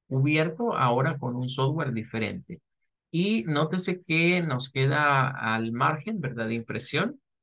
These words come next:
nos queda precisamente al borde. Bueno, se nos está terminando ya el tiempo, ¿verdad? Así que vamos a quedarnos con la clase del día de ahora hasta acá.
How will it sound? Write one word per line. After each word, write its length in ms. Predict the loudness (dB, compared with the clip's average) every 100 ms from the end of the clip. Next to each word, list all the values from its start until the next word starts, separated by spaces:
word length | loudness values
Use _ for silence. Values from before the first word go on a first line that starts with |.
| _
nos 200 | -10 -10
queda 260 | -6 -4 -4
precisamente 840 | -4 -6 -4 -4 -4 -6 -2 -2 0
al 200 | -2 -4
borde. 480 | -4 -2 0 0 -8 _ _ -20 _ _ -20 _ 0
Bueno, 380 | 4 4 2 -4
se 160 | -4
nos 340 | -2 -4 -6 -4
está 600 | 0 0 0 0 0 2
terminando 420 | 0 0 0 0
ya 140 | 2
el 180 | 2 2
tiempo, 400 | 2 2 2 2
¿verdad? 200 | 2 0
Así 180 | -2 -4
que 140 | -2
vamos 340 | 0 0 0 2
a 220 | 0 0 -4
quedarnos 480 | -2 0 0 -2
con 160 | -4 -4
la 100 | -4
clase 380 | -4 -4 -2 -2
del 120 | -2
día 180 | -2 -2
de 80 | 0
ahora 200 | -2 -2
hasta 180 | -4
acá. 240 | -4 -4